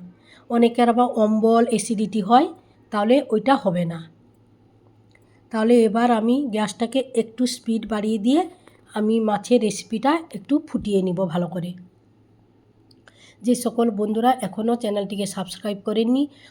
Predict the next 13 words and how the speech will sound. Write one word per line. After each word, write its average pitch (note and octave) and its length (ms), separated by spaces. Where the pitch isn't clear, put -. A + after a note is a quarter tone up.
অবশ্যই A3+ 500
আপনারা A3+ 440
চ্যানেলটিকে G#3+ 460
সাবস্ক্রাইব G#3+ 560
করে B3+ 220
পাশে A3 300
থাকা A3 280
বেল G#3 280
আইকনটি G#3 400
প্রেস F#3 260
করে F3+ 180
দিবেন, F3 240
তাহলে A3+ 500